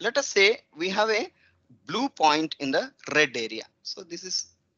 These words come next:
we have a, randomly we have taken, okay, we have taken a, uh, equation like this, and then a line has been drawn like this. Fine, very good.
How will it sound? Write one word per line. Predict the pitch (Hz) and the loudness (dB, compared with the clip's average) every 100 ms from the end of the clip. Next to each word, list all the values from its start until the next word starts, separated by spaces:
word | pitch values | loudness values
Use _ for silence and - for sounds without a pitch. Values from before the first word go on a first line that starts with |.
| 147 | -10
we | 151 | -2
have | 147 147 | 0 2
a, | 220 - _ _ - | -2 -6 _ _ -2
randomly | 165 208 294 339 269 | 2 4 4 2 -4
we | 180 | -4
have | 160 143 | -4 -4
taken, | 139 143 - - | -6 -6 -8 -8
okay, | 151 185 | -8 -8
we | 156 | -6
have | 151 139 | -4 -4
taken | 135 135 156 | -6 -6 -4
a, | 151 143 127 120 - _ - _ - | -2 -2 -4 -8 -12 _ -20 _ -10
uh, | 123 117 113 117 - - | -6 -4 -4 -6 -10 -12
equation | 143 139 143 143 | -12 -4 0 2
like | 127 120 | 2 0
this, | 156 - | -4 -2
and | 151 139 | 0 0
then | 151 165 - | 0 -2 -4
a | 143 | -2
line | 139 139 | 0 2
has | 143 131 | 0 0
been | 156 139 | -2 -2
drawn | 123 123 117 | -2 -2 -2
like | 107 - | -6 -10
this. | - | -12
Fine, | - 127 110 | -4 -4 -2
very | 123 123 | -4 -4
good. | 110 | -8